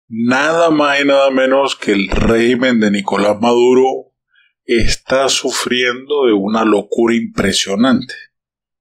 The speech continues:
Empezando por el mismísimo Nicolás, que está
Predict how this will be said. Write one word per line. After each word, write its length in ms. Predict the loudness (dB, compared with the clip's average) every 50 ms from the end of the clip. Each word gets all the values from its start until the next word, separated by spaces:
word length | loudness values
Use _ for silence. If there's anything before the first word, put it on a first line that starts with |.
| _ _ _ _ _ _ _ _ _ _
Empezando 680 | _ -6 -6 -2 -2 -2 -2 0 0 0 2 2 2 0
por 160 | 0 0 0 0
el 100 | 0 -2
mismísimo 800 | -6 -10 -12 -6 -2 -2 0 0 0 0 0 2 2 2 2
Nicolás, 680 | 0 -2 -4 -2 -2 0 0 2 0 0 0 -2 -4
que 220 | -6 -4 -2 -2 -2
está 680 | 0 -2 -6 -4 _ -2 -2 0 -2 -2 -6 -10